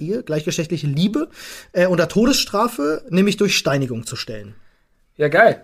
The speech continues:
Speaker 2: Also Steinigung gibt's ja immer noch in einigen auch arabischen Ländern auf dieser Welt. Und, äh, in diesem Falle, ja gut, da hat jemand wieder sich ein, ein Buch genommen, irgendwas rein interpretiert und jetzt gesagt,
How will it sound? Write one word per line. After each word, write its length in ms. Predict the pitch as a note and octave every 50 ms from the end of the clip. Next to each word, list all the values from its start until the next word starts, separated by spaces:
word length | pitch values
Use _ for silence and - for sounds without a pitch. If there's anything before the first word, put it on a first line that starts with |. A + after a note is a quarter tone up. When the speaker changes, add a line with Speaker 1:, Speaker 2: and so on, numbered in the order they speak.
| - _
Speaker 2:
Also 200 | - B2+ B2 B2+
Steinigung 500 | A#2 - - C3 D3+ F3 D#3+ D#3 D#3+ D3+
gibt's 180 | D3 D3+ - -
ja 100 | C3+ B2
immer 140 | C3+ G#3 G#3+
noch 160 | G3 F#3 F3
in 80 | D#3 B2+
einigen 400 | A#2 C#3 G3 A3+ G#3 F#3+ F#3+ F#3
auch 200 | F3+ F3+ F3 D#3
arabischen 480 | C3+ B2 B2+ - D#3+ D#3+ D#3 - D#3+
Ländern 300 | D3+ D3+ D3+ D#3+ D#3+ D#3
auf 120 | D3+ D3 -
dieser 220 | D#3+ D#3 D#3 D3
Welt. 340 | C#3+ D3 D#3+ F3 E3+ - B2+
Und, 240 | D#3 C#3 C#3 C3 -
äh, 220 | C3+ C3+ C3 B2+
in 120 | B2 B2+ B2
diesem 220 | A#2+ B2 D3+ D#3
Falle, 500 | D#3 - E3 E3+ F3 E3+ E3+ E3+ - - _ _ _ _ _ - - - _ _ _ _ _ _ _ _ - _ -
ja 120 | D4 D#4
gut, 320 | C4+ C#4 D4+ D#4 - - - -
da 140 | F#3 F3
hat 180 | E3+ F3+ F3+ -
jemand 380 | - G3 F#3+ G3+ F#3+ F#3 F3+ F3+
wieder 200 | F3+ F#3+ F#3+ F3
sich 340 | E3+ F3+ F3 - - -
ein, 720 | E3 F#3 F#3 E3+ E3 E3 E3+ F#3 G3 G3 G3+ F3 D#3 D#3 D3
ein 60 | C3
Buch 260 | D3 F#3 G#3+ G#3 -
genommen, 640 | - A3 G3+ G3 F#3+ F#3+ G3 G3 F#3+ G3 G3 G3+ -
irgendwas 520 | - F3 D#3 D#3 D3+ D3+ D#3 C#3+ - C#3+
rein 200 | C#3 C#3+ C#3+ D3
interpretiert 840 | C#3+ C#3+ C#3+ C3+ - - C#3 - - - C#3 C#3 C3+ C3 B2+ - -
und 240 | C#3 B2+ B2 A#2 B2+
jetzt 200 | B2 A#2 - -
gesagt, 460 | B2 A2 A2 A2+ A#2 A#2 A2+ -